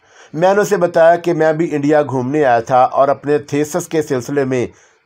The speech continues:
चंद तारीखी मकामात की सैर करना चाहता हूँ। ये सुनना था कि वो सोफ़े पर बड़ी बेतकल्फ़ी से बैठ गई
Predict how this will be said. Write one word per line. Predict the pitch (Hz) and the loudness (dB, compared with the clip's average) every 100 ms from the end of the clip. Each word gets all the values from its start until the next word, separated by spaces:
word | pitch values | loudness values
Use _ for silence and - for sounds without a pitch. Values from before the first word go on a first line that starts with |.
| - | -2
चंद | 165 165 | 0 0
तारीखी | 170 - 139 139 135 170 | -2 2 2 0 -4 -4
मकामात | 139 135 131 127 127 135 | -4 -2 -2 2 0 0
की | 139 | -8
सैर | 135 131 120 120 | -4 0 0 0
करना | 117 113 | -4 -4
चाहता | 110 110 98 110 | -4 -4 -4 -6
हूँ। | 101 98 - _ _ _ - - 123 | -6 -10 -14 _ _ _ -20 -20 -6
ये | 135 170 | 0 0
सुनना | 170 151 147 156 165 | 0 -2 -2 0 0
था | 160 143 | 0 0
कि | 147 143 | 0 -4
वो | 139 | -4
सोफ़े | 139 135 127 156 | -2 -4 -2 -2
पर | 156 117 98 _ _ - | 0 0 -2 _ _ -10
बड़ी | 113 143 160 | -4 -2 -2
बेतकल्फ़ी | 123 127 135 123 117 113 151 | -2 -2 -2 -4 -4 -4 -6
से | 151 117 | -6 -2
बैठ | 107 98 | -2 -2
गई | 101 101 90 | -4 -4 -8